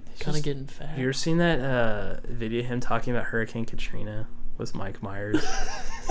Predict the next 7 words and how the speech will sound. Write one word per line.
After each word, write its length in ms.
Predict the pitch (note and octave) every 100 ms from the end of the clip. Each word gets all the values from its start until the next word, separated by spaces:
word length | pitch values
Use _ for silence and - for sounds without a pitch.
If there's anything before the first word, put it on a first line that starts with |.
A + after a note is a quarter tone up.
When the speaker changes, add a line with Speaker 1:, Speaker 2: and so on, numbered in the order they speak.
| B4 A#4 G#4 D#4+
Speaker 2:
Yeah, 380 | F#3 D3+ D#3+
someone 380 | D#3 F3 F3 D#3+
sent 320 | C#3+ - C3+
it 160 | C#3 B2
to 80 | A2+
me. 280 | A#2+ C#3 D3 - - -
It's 280 | D#3+ -